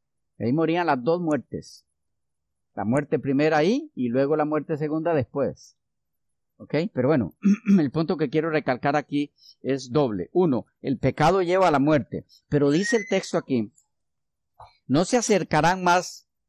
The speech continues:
los hijos de Israel al tabernáculo de reunión para que no lleven pecado por el cual mueran". ¿Qué está diciendo? No puede haber relación,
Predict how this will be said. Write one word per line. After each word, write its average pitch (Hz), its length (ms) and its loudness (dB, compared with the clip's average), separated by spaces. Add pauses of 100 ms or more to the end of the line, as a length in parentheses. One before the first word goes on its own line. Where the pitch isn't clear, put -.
(120)
los 135 300 0
hijos 170 240 0
de 147 100 4
Israel 131 340 2
al 143 140 0
tabernáculo 127 680 0
de 120 80 0
reunión 113 560 0
para 117 240 0
que 120 140 -2
no 127 100 0
lleven 147 300 0
pecado 117 540 -2 (720)
por 117 160 -2
el 104 100 -4
cual 120 200 -2
mueran". 113 480 -2 (320)
¿Qué 123 80 -4
está 143 180 -2
diciendo? 131 420 0 (2750)
No 165 500 2 (1120)
puede 202 360 4
haber 165 500 2 (1200)
relación, 135 720 2